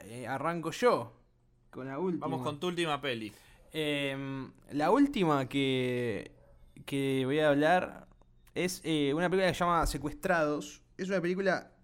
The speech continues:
Speaker 1: española del dos mil diez. Em, es un home invasion, básicamente. Para mí uno de los mejores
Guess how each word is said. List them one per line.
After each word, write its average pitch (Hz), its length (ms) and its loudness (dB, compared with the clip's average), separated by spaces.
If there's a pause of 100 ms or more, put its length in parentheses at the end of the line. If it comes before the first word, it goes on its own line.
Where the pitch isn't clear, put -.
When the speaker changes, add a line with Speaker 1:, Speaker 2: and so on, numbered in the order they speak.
(100)
Speaker 1:
española 156 880 -2 (840)
del 147 280 -4
dos 139 140 -2
mil 180 260 0
diez. 190 560 0 (420)
Em, 117 1120 -2 (400)
es 185 160 -2
un 185 140 2
home 185 160 6
invasion, 135 460 0
básicamente. 113 680 -6 (720)
Para 123 160 -4
mí 147 100 -2
uno 165 120 0
de 147 60 0
los 113 120 -4
mejores 127 360 -2